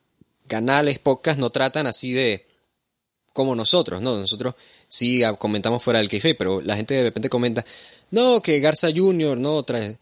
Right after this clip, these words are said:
hizo que Bestia seis seis seis traicionara a la familia de Tijuana, ahora Bestia seis seis seis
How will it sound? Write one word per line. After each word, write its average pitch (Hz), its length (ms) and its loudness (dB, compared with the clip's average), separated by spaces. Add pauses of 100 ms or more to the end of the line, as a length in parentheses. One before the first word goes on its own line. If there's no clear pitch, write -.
hizo 139 240 0
que 120 140 0
Bestia 123 280 0
seis - 180 0
seis 107 180 2
seis 165 380 4
traicionara 110 840 0 (220)
a 104 60 -4
la 107 60 0
familia 107 280 -2
de 101 80 0
Tijuana, 185 680 2
ahora 123 440 -2
Bestia 110 260 -4
seis 104 160 -2
seis 110 140 0
seis 123 220 2